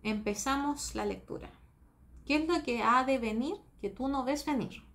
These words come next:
Así se llama la lectura. Comenzamos desde ahora ya. Y comenzamos con el tarot de Pamela Coleman, ¿ya? Opción uno.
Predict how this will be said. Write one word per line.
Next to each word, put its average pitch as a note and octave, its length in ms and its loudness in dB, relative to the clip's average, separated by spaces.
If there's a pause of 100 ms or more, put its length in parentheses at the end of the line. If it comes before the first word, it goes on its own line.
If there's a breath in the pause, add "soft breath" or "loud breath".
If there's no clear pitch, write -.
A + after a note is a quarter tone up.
(320)
Así C#4+ 220 -4
se D4 160 -2
llama G3+ 260 -4
la - 100 -6
lectura. - 400 -14 (560)
Comenzamos C4+ 580 -2
desde C#4 240 -2
ahora C4 220 -2
ya. F4 140 0 (680 loud breath)
Y D4 120 0
comenzamos F4+ 760 0
con D#4 240 -2
el D4+ 160 -2
tarot D4+ 340 0
de D4 100 -4
Pamela C#4 480 -2
Coleman, F3+ 420 -2 (580)
¿ya? - 260 -6 (2000)
Opción B3 460 -2
uno. - 260 -12